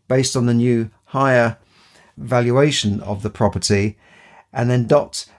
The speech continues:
can arrange a mortgage for you at an annual interest rate of between two point eight nine percent and three point nine nine percent over, uh, uh, up to thirty years. So basically, the investor has,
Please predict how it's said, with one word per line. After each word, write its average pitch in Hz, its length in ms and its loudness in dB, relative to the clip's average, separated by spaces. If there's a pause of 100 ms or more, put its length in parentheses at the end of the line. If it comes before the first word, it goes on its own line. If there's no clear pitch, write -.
(240)
can 123 140 -4
arrange 127 400 0
a 123 40 0
mortgage 127 440 0
for 107 200 0
you 107 360 0
at 117 100 -6
an 117 80 -2
annual 123 280 4
interest 113 380 -2
rate 110 240 0
of 117 120 -12
between 117 320 -4
two 139 200 0
point 117 280 -2
eight 117 240 -4 (180)
nine 117 380 -2
percent 104 440 -2 (100)
and 107 320 -2 (200)
three 123 300 -2
point 107 300 -2
nine 107 460 0 (240)
nine 113 260 2
percent 98 340 -4
over, 101 580 -2 (220)
uh, - 40 -8
uh, - 280 -6
up 110 140 -4
to - 120 -14
thirty 113 400 -6
years. 110 500 2 (440)
So 143 260 2 (540)
basically, 208 360 0
the 127 160 0
investor 135 460 0
has, 120 300 -4